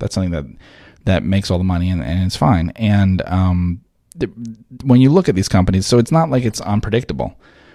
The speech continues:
The work that we did on understanding Barnes and Noble and on understanding Babcock and Wilcox was useful. Um, but there'll always be things where you have, you, you're wrong about things that you do, even when you w-, look at them in a very deep way.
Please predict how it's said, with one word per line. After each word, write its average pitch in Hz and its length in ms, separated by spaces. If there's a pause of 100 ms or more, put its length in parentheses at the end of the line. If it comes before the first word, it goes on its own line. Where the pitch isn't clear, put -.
(120)
The 110 80
work 120 220
that 101 100
we 95 80
did 123 220
on 98 100
understanding 95 380
Barnes 85 220
and 95 80
Noble 110 300
and 92 100
on 85 60
understanding 87 300
Babcock 82 280
and 104 100
Wilcox 113 380
was 113 240
useful. - 480 (500)
Um, 90 280
but 98 120
there'll 120 160
always 113 240
be 101 100
things 95 220
where 90 80
you 95 120
have, 90 400
you, 110 140
you're 87 400
wrong 90 480
about 80 360
things 95 340
that 76 80
you 82 80
do, 92 140
even 104 220
when 95 120
you 90 100
w-, 85 180
look 87 240
at 80 160
them 80 300
in 76 120
a 85 60
very 85 260
deep 80 200
way. 65 260